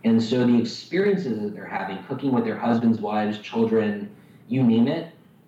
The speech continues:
created these natural customer experiences and high, um, emotion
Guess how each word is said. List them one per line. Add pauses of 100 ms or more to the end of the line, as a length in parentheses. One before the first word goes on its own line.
created
these
natural
customer
experiences
and (380)
high,
um,
emotion